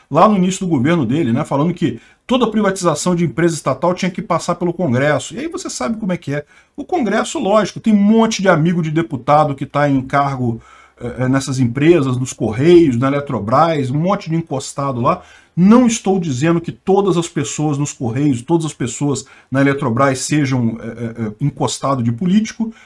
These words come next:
mas que tem um monte encostado de político ali, tem. Então, ah, tem essa, rola essa pressão do político e a coisa dificilmente passa na Câmara, né?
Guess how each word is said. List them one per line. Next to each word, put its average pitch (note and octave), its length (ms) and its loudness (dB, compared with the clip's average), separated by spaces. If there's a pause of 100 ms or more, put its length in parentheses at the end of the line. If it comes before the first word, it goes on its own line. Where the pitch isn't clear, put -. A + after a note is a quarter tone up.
(140)
mas B2 180 -8
que - 100 -8
tem F3+ 200 2
um F#3+ 40 2
monte F3 380 0
encostado D#3 480 -2
de D3 80 -4
político C#3 500 -2
ali, D3+ 140 -2
tem. E3+ 340 -2 (440)
Então, F3+ 480 2
ah, D#3 420 4 (1040)
tem F#3+ 140 4 (160)
essa, F3+ 280 -4 (140)
rola F3+ 320 4
essa - 160 -2
pressão D3+ 460 -2
do D3+ 100 0
político G#3+ 460 0
e A3+ 60 2
a G#3 40 0
coisa G#3 280 0
dificilmente F#3+ 580 -2
passa E3+ 400 0
na F3+ 100 -2
Câmara, A#2+ 400 -2
né? D3+ 220 -2